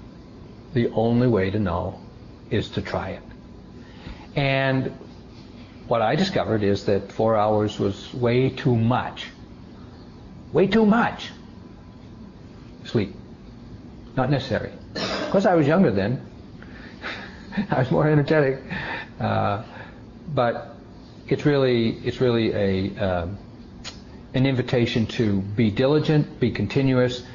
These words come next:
and not to, uh, not to,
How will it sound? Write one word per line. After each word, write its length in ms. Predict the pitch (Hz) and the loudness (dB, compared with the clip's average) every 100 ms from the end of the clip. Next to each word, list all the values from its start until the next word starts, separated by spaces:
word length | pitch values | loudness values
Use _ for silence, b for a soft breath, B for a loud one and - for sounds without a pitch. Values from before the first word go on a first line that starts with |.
| B B | B B
and 160 | - 104 | -4 0
not 220 | 107 104 | 2 0
to, 460 | - 101 98 95 98 - | 0 2 2 0 -4 -2
uh, 340 | 92 90 90 104 - - - - - - - - - - | -2 -2 -6 -8 -14 -20 -18 -18 -20 -20 -18 -18 -10 -4
not 200 | 113 - | -2 0
to, 340 | 107 98 | 0 2